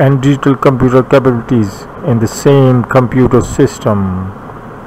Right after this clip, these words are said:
Supercomputer, mainframe, mini and microcomputer according to size and capacity. Supercomputer is the most powerful and most expensive computer,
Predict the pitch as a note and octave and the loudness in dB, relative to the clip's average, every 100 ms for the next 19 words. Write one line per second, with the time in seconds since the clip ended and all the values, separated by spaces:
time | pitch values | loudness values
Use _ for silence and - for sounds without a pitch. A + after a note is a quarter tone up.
0 | - - - - - D#3 C3+ C#3 C3 B2+ | -18 -18 -18 -6 2 4 6 6 8 8
1 | A#2 - C3 A2+ B2+ B2 A#2+ A2 B2 C#3 | 6 2 0 2 2 4 4 4 4 2
2 | B2+ C3 B2+ A#2 A#2+ B2+ C3+ A#2+ A#2 B2+ | 2 2 2 2 2 2 2 2 2 4
3 | B2+ - B2 - B2+ A#2+ B2 A#2 A2 A2+ | 2 2 -2 0 0 2 2 4 4 2
4 | G#2+ A#2+ A#2+ A#2 A2 G#2 B2+ A#2+ A#2 A2+ | 2 2 2 0 -2 -2 2 4 4 0
5 | G#2+ - D3+ C#3+ B2 - A2+ G#2+ G2 F#2+ | -2 0 0 0 -2 -6 -6 -4 -4 -6
6 | - - - - - - - - - - | -10 -18 -18 -18 -18 -18 -18 -18 -18 -18
7 | - - - D3+ C#3+ C#3+ B2+ C#3+ C#3 C#3+ | -18 -4 2 4 4 4 2 2 4 6
8 | C#3+ C#3 - - - - B2 A#2 A#2 C3+ | 8 6 2 -12 -12 -2 0 2 2 4
9 | C#3+ C#3+ B2 - - D#3 C#3+ D3 B2 C#3 | 6 6 4 -2 0 4 6 4 4 2
10 | C#3 E3+ B2 B2 C#3 C3 - C#3 - D3+ | 2 2 0 4 4 4 2 -4 0 0
11 | C3 - - C#3 A#2+ C#3 B2+ A2+ G#2 F#2+ | 2 -2 0 0 2 2 2 4 2 0